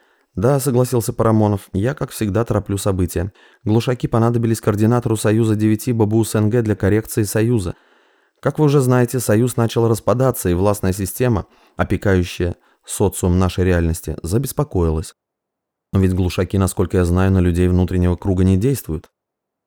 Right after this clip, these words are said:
Бабу заполучил специальные программы, так называемые кадоны, с помощью которых можно подавить волю любого посвящённого.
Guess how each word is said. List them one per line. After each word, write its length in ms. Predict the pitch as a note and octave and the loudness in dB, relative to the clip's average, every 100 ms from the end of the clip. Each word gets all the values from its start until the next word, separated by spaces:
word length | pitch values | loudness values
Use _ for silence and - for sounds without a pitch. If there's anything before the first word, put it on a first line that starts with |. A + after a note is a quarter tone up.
| _ _ - | _ _ -2
Бабу 400 | F#2 G2 B2 D3 | 0 2 2 2
заполучил 560 | C3 B2+ B2 - B2+ | 0 0 -2 0 -4
специальные 580 | - A#2+ - B2 B2 A#2+ | -2 -6 0 2 4 2
программы, 600 | - A2 G2+ A#2+ G#2+ E2 - _ | 0 0 2 2 2 -2 -6 _
так 160 | E2 | -6
называемые 580 | F#2+ F2+ F2+ G2 G2 G2 | -2 0 2 2 2 0
кадоны, 560 | F2+ F#2+ G2+ G#2+ F2 D#2 _ _ _ | 0 -2 0 0 0 -4 _ _ _
с 100 | - | -16
помощью 500 | - F#2+ F2+ - F2 | 0 2 2 -2 -6
которых 460 | - F2+ A2+ A2 - | -4 -2 0 -2 0
можно 320 | F2+ E2+ F2 | 0 0 -2
подавить 440 | F#2+ F2 F2 F#2 | -2 0 0 -2
волю 380 | - F2+ G2 G2 | -4 0 2 0
любого 440 | - F#2 F2 F#2 F#2 | 0 0 2 0 -2
посвящённого. 760 | - - G2 - A#2 F#2 E2+ | -4 -6 -8 -4 -2 -2 -6